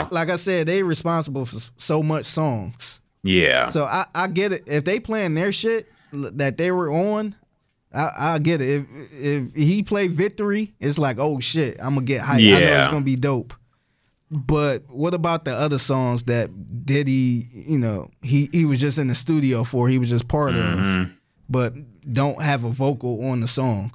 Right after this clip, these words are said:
Speaker 1: I, I think, uh,
Speaker 2: Yeah.
Speaker 1: Ja-, is he gonna,
Speaker 2: Taking
Speaker 1: is he
Speaker 2: credit
Speaker 1: gonna
Speaker 2: for
Speaker 1: pl-
Speaker 2: Mary J. Blige remixes and shit.
Speaker 1: Yeah, is he gonna play Jagged Edge?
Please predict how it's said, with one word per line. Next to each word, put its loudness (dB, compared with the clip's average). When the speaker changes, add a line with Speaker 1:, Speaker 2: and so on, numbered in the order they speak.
Speaker 1:
I, -6
I -4
think, -2
uh, 6
Speaker 2:
Yeah. 6
Speaker 1:
Ja-, -4
is 2
he 2
gonna, 6
Speaker 2:
Taking 4
Speaker 1:
is -4
he 0
Speaker 2:
credit 8
Speaker 1:
gonna 2
Speaker 2:
for 6
Speaker 1:
pl- 4
Speaker 2:
Mary 8
J. 10
Blige 8
remixes -2
and 0
shit. 6
Speaker 1:
Yeah, 2
is 0
he 0
gonna -2
play 0
Jagged 0
Edge? -2